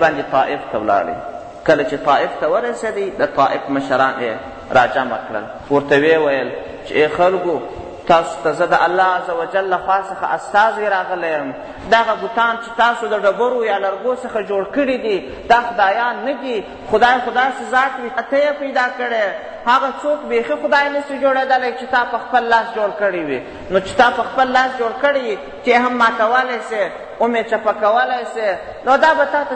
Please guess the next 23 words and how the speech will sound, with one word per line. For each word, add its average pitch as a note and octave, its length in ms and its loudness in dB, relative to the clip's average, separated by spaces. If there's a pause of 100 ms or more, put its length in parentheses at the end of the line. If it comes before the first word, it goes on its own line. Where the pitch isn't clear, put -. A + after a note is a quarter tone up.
څه C4 140 -6
خیر B3 180 0
و G#3 60 -2
شر G#3 240 2
ورسي؟» D3 500 -2 (580)
حقیقي B2 380 -2
خدای D3 300 4
هغه C#3+ 400 -2
ذات C3+ 200 0 (100)
دی A2+ 100 -10 (240)
چې - 120 -2
اسمانونه C#3 560 2
یې E3 100 0
پیدا D3 260 0
کړي C3+ 340 -6
دي، B2+ 100 -2
مځکې G3+ 460 0
پیدا F3+ 240 2 (120)
کړي D3+ 260 -6
دي، C3 80 -4
ته - 180 2
یې B3 240 2
پیدا G#3 260 2